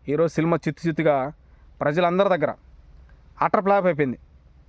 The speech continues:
So, నేను ఒక్కటే చెప్పదలుచుకున్నా, సినిమా ఇండస్ట్రీ వాళ్ళకి మంచి సినిమాలు తీయండి. రాష్ట్రంలో ప్రజలు ఏ ఒక్కరైనా సరే, మీ ఫ్యాన్స్ మొత్తం మీ సినిమాలను ఆదరిస్తారు.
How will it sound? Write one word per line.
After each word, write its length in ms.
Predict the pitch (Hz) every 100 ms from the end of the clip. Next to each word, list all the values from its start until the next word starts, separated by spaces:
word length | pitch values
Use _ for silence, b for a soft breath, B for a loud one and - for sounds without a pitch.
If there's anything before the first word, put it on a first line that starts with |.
| _ - - - - -
So, 120 | 185
నేను 200 | 175 170
ఒక్కటే 260 | - 196
చెప్పదలుచుకున్నా, 640 | 208 185 165 156 160 156 175 - - - - -
సినిమా 280 | - 175
ఇండస్ట్రీ 280 | 180 180 165
వాళ్ళకి 300 | 156 139 160 - - b b -
మంచి 260 | 120 156 196
సినిమాలు 320 | 208 190 180
తీయండి. 400 | 160 156 147 170 - - - - - - - -
రాష్ట్రంలో 360 | 117 151 170 180
ప్రజలు 300 | 160 156 165
ఏ 80 | 160
ఒక్కరైనా 280 | 160 170 160
సరే, 420 | 156 156 139 143 - -
మీ 120 | 135 139
ఫ్యాన్స్ 380 | - 147 180
మొత్తం 360 | 175 170 - 135 - - b b b b -
మీ 120 | 165
సినిమాలను 380 | - 190 190 165
ఆదరిస్తారు. 440 | 170 165 - 120